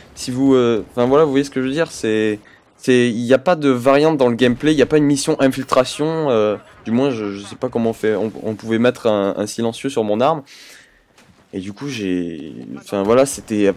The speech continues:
c'était les me-, c'était la même mission mais dans un endroit différent à chaque fois, du coup c'était pas très intéressant, et puis la fin, hein, je vous spoilerai pas, même si je, je pourrais absolument, mais la fin,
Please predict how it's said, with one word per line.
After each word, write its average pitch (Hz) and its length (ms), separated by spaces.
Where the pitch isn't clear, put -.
c'était - 300
les 120 100
me-, 131 180
c'était 110 500
la 110 220
même 160 160
mission 165 460
mais 165 80
dans 135 160
un 131 80
endroit 135 240
différent 117 400
à - 20
chaque 101 160
fois, 104 200
du 107 100
coup 127 60
c'était - 160
pas 120 140
très 123 140
intéressant, 117 520
et 110 80
puis 131 120
la 131 140
fin, 135 300
hein, 110 200
je 98 100
vous 101 60
spoilerai 107 440
pas, 113 260
même 92 180
si 101 200
je, 92 160
je 90 120
pourrais 98 300
absolument, 101 560
mais 87 40
la 90 120
fin, 90 320